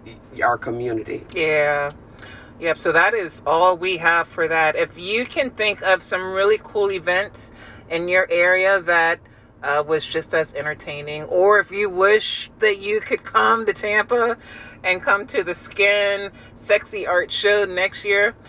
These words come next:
Speaker 2: go ahead and send us an email at we played outside at gmail dot com. We can share what information we have so that, uh, we can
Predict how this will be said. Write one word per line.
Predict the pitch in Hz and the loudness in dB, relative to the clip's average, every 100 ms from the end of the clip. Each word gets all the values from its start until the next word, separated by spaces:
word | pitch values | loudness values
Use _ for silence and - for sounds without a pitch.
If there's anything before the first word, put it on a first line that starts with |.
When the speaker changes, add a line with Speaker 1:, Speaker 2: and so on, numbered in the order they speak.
| - - | -20 -12
Speaker 2:
go | 220 269 | -2 2
ahead | 330 277 | 2 2
and | - | 0
send | 240 | -4
us | 226 226 | -2 -4
an | |
email | 208 202 190 180 | -4 -2 0 0
at | 175 | 0
we | 165 202 | -4 -8
played | - 202 175 | -4 -2 2
outside | 170 - 175 170 170 | 0 0 0 0 0
at | 147 | -4
gmail | - 160 160 160 151 | -6 -8 -6 -6 -2
dot | 143 - | -4 -4
com. | - 131 123 127 139 - | -4 -2 -2 -6 -12 -12
We | 151 147 | -10 -8
can | 156 156 156 - - - - | -6 -4 -6 -12 -20 -20 -8
share | - 190 | 0 2
what | 185 175 | 4 0
information | 175 170 170 170 170 165 | -4 -2 -2 -2 -6 -6
we | 175 | -4
have | 185 175 175 175 | 2 4 4 2
so | - 170 | 0 0
that, | 156 156 156 | 2 2 4
uh, | 156 151 | 2 0
we | 156 165 | -2 -6
can | - 165 160 | -6 -6 -4